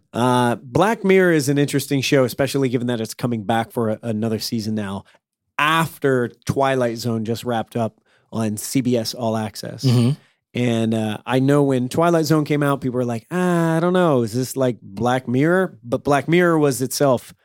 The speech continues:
Speaker 1: a riff on the Twilight Zone formula.
Speaker 2: Right.
Speaker 1: Um, and I'm hoping for more from this season of Black Mirror because Twilight Zone left me wanting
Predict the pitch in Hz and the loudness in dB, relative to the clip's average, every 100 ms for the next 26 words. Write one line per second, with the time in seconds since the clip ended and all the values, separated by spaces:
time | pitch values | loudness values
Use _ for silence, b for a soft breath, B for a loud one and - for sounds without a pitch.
0 | _ _ _ - 92 107 120 110 110 98 | _ _ _ -12 -6 -2 -2 -2 -6 -6
1 | 98 92 90 - 95 - 139 180 135 110 | -8 -10 -12 -12 -10 -6 -2 0 0 -2
2 | 110 98 113 101 98 120 147 _ 127 104 | -4 -6 -10 -10 -10 -10 -12 _ 0 0
3 | - _ _ 113 113 110 107 101 90 _ | -4 _ _ -8 -4 -4 -4 -4 -8 _
4 | - 131 127 123 117 - - 131 135 180 | -2 2 2 2 -2 -6 -6 -2 0 0
5 | 185 180 156 - 147 139 120 101 123 127 | 0 -2 -2 -2 0 0 -2 -8 -4 0
6 | 139 139 131 117 - 123 113 107 120 123 | 2 2 0 -2 -4 -6 -4 -4 -4 -2
7 | 135 120 120 104 120 117 120 113 104 107 | -2 -2 -2 -2 -6 -4 -4 -4 -6 -6
8 | 113 - 147 233 214 196 185 151 160 151 | -6 -6 -6 -4 0 2 2 2 0 0
9 | 135 123 110 _ _ _ _ _ 120 123 | 2 2 -2 _ _ _ _ _ -2 0
10 | 127 127 110 90 104 | 0 -2 -6 -8 -14